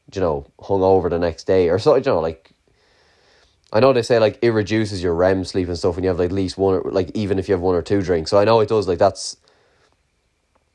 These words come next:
is it, I don't actually know the stats on it, so I'm not even gonna try to fake or pretend I know someone. I actually don't know any of the stats.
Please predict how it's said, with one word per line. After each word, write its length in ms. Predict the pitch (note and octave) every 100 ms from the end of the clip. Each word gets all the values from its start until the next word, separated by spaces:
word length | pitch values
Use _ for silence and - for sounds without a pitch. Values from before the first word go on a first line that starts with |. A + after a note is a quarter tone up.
| _ _ _
is 100 | F2+
it, 100 | F#2+ -
I 100 | G#2+
don't 220 | A2 G2+
actually 220 | G2 F2
know 80 | E2
the 40 |
stats 320 | D#2 F2+ E2+
on 80 | E2+
it, 80 | D#2
so 100 | F2
I'm 60 | F2
not 140 | F#2
even 140 | F2+
gonna 240 | F2 E2 D2 _ _ _ _
try 320 | - G2 F#2+
to 120 | F2+
fake 520 | E2+ G2 F2+ E2 _ _ -
or 160 | E2+
pretend 480 | D#2+ F2+ - G2 F2+
I 100 | E2+
know 200 | E2+ F2
someone. 360 | E2+ F2+ D#2+ D#2+
I 140 | F2+ F#2
actually 240 | F#2 -
don't 160 | E2+ E2
know 80 |
any 120 | D#2+ D#2
of 120 | D2+
the 80 | D#2+
stats. 160 | D2